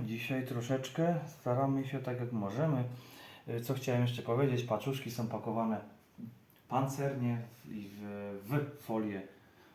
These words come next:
bąbelkową, w dużej ilości steropianu. Y, wysyłane są z Polski. Y, no, taka mniejsza paczka to jest dziewiętnaście złotych, paczka duża, y, ogromna nawet, powiem szczerze, dwadzieścia jeden złotych,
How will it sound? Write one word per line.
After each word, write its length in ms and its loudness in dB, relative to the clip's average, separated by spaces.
bąbelkową, 800 2
w 60 -4
dużej 320 0
ilości 300 -6
steropianu. 680 -2
Y, 40 -6
wysyłane 520 0
są 180 -6
z 100 -10
Polski. 500 4
Y, 20 -6
no, 220 0
taka 240 -2
mniejsza 320 0
paczka 300 0
to 100 -2
jest 120 0
dziewiętnaście 640 0
złotych, 720 -2
paczka 380 -2
duża, 640 8
y, 60 -4
ogromna 580 6
nawet, 420 2
powiem 360 -2
szczerze, 320 -4
dwadzieścia 480 0
jeden 240 4
złotych, 540 2